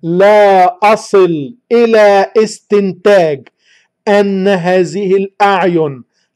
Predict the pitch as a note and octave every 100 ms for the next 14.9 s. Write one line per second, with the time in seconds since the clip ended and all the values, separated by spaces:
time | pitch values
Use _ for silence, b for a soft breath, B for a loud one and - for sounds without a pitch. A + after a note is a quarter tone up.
0 | _ F3+ F3 C#3 D#3 F#3 G#3+ G3+ F#3 F#3
1 | F#3+ - - E3+ G#3 G3 F#3 G3+ G#3 D3+
2 | E3+ D3 B2 _ _ _ C#3+ F#3+ G#3+ G3+
3 | F3 E3+ - G#3 G#3 F3 E3 E3 D#3+ D#3
4 | E3+ F3 F3 F3 F3 _ _ _ - D3+
5 | D3+ D#3 D#3+ F3 E3+ E3 D3 - D#3 E3
6 | D#3+ E3 D#3+ C#3+ D#3 D#3+ D#3 C#3+ A2+ -
7 | _ _ _ _ _ D#3+ D#3+ D3 B2 B2
8 | D3+ D#3 D#3 D3+ D3 D3 C#3+ C#3+ C#3 C3+
9 | B2+ A#2+ B2+ C#3+ _ _ _ _ _ _
10 | _ _ D3+ C#3 C3+ C#3+ - G3 F3 D3+
11 | D3 D3+ - D3+ C#3+ C#3 F#3 C#3 D#3+ D3
12 | E3+ E3 D3+ C#3 F#3+ E3 D3 D3 F3 F#3
13 | D3+ D3+ C#3+ E3 G3 D#3 B2+ D3 F#3 F3
14 | C#3+ D#3 F#3+ D#3 D3 C#3+ F#3+ D#3+